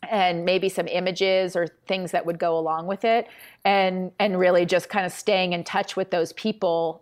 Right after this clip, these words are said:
and making sure that they actually do say something, and then posting it on, obviously sharing it and posting it on their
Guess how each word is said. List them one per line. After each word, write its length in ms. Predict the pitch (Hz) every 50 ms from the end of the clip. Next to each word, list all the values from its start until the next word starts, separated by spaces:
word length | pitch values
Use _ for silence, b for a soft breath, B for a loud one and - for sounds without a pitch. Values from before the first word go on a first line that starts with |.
| _ -
and 200 | 190 190 190 180
making 300 | 180 180 180 180 - 196
sure 340 | 180 - - 196 190 190 180 175
that 180 | 180 170 - -
they 140 | 175 175 175
actually 480 | 175 160 - - - - 175 170 165
do 520 | 175 170 170 170 175 175 175 170 170 160 -
say 180 | - - 185 185
something, 400 | 170 - 196 170 - 180 170 165
and 60 | 175
then 100 | 185 180
posting 480 | - - 202 190 185 190 - 196 185 180
it 160 | 180 - -
on, 220 | 180 175 175 170 147 -
obviously 640 | 175 185 175 180 185 160 - - 185 180 175 170 B B B B B B B
sharing 420 | - - 220 214 202 185 180 175
it 120 | 170 170
and 100 | 175 170
posting 440 | - 185 185 180 175 - - 185 180
it 180 | 175 170 - -
on 260 | 175 156 156 160 147
their 580 | 160 156 156 160 160 156 156 156 156 156 -